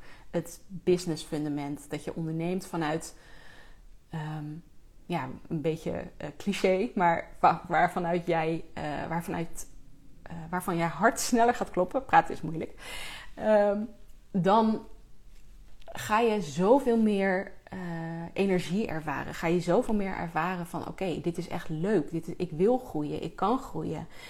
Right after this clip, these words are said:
Je gaat groeien in persoon, in, eh, in zelfvertrouwen, in, in, in je kennis, in, in alles. Echt, geloof me. Ehm, dus wil jij meedoen? Eh, je kunt even via de link in mijn bio kun je, kun je je direct aanmelden.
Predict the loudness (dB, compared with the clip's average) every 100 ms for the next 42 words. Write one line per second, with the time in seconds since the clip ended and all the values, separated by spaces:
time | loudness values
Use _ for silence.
0 | -14 -10 -4 -4 -2 -2 0 0 -2 -4
1 | -4 -4 0 2 2 2 -2 -2 0 2
2 | -2 -6 -16 -18 -14 -10 -8 -8 -4 -2
3 | 0 4 4 4 -2 -4 -2 -2 -4 -6
4 | -8 -4 -2 0 -2 -4 -4 -4 -6 -4
5 | -2 -2 -2 -4 0 2 0 -4 -10 -8
6 | -4 -2 -2 -4 -12 -12 -12 -12 -10 -4
7 | -2 6 6 6 0 -4 -6 -6 -10 -16
8 | -16 0 2 4 2 -2 -4 -8 -14 -14
9 | 0 6 8 10 8 4 -2 -4 -2 4
10 | 8 8 8 6 6 4 4 2 -8 -10
11 | -4 -2 0 0 2 2 2 -2 -2 0
12 | 0 2 4 4 2 0 0 2 0 0
13 | 0 2 2 0 -2 -4 0 2 2 0
14 | -2 -4 -4 -6 -4 -2 -2 -2 -4